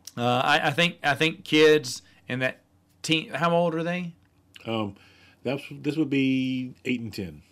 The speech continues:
Speaker 1: Okay. I even think up to thirteen, fourteen, they'd still love this.
Speaker 2: Yeah.
Speaker 1: You know, they still like this. I don't know when you get too cool for school. What, what, how old is Brody?
Speaker 2: Brody did, w-, Brody, I think part of him wanted to watch it, but I think he also felt like he was too old.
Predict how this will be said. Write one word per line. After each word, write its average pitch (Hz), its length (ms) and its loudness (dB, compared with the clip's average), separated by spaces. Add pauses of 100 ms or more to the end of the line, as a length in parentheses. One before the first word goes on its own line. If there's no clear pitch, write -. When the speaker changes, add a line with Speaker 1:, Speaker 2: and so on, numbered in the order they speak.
(300)
Speaker 1:
Okay. 110 400 -4 (380)
I 180 180 4
even 180 200 -2
think 156 280 -2
up 147 180 -6
to 123 240 0
thirteen, 127 440 -4
fourteen, 113 480 -6
they'd 90 160 -8
still 92 240 -8
love 90 220 -8
this. 92 440 -12 (200)
Speaker 2:
Yeah. 110 240 -6 (120)
Speaker 1:
You 117 100 -4
know, 113 120 -4
they 120 120 2
still 117 200 -2
like 107 180 0
this. 98 140 -8
I 143 120 2
don't 185 100 4
know 175 220 8
when 147 220 2
you 135 60 -4
get 131 240 -2
too 143 200 0
cool 139 240 -2
for - 140 -10
school. 104 500 -2
What, 120 240 -4 (100)
what, 120 400 -4
how 131 160 2
old 123 140 0
is 95 40 -8
Brody? 98 380 -6 (880)
Speaker 2:
Brody 156 380 4
did, 131 260 -4
w-, 139 200 -6
Brody, 160 520 2 (640)
I - 40 -20
think 185 200 -6
part 135 220 -4
of 127 60 0
him 120 200 -4
wanted 117 260 -4
to 120 80 -4
watch 113 280 -4
it, 101 120 -2
but 104 260 -2
I 98 60 -12
think 104 220 -8
he 107 300 -6
also 104 280 -6
felt 104 200 -8
like 92 160 -10
he 98 120 -8
was 87 160 -12
too 98 200 -8
old. 76 280 -14